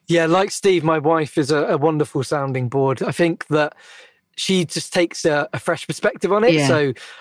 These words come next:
Speaker 1: I can, she can basically cut out the emotional side of it and just look at the logic, the data,
Speaker 2: Yes.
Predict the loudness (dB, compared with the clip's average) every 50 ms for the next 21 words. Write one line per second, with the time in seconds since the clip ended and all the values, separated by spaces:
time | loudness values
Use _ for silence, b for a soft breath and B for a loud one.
0 | B B _ _ 2 4 6 6 4 2 2 0 2 2 4 2 4 2 2 0
1 | -4 -4 -4 -4 -2 0 0 0 0 2 0 0 0 -2 -4 -4 -4 -4 -2 -4
2 | -4 -2 0 -2 -2 -2 0 -2 0 2 2 2 2 2 0 -2 -4 -2 -2 -2
3 | -2 -2 -2 -2 -2 -2 -2 -2 -2 -2 -2 -2 -2 -2 0 -2 0 0 -2 -2
4 | -2 0 0 0 0 0 -2 -4 -4 -2 -4 -4 0 2 4 4 4 4 2 0
5 | -2 -2 -4 -6 -16 -20 -20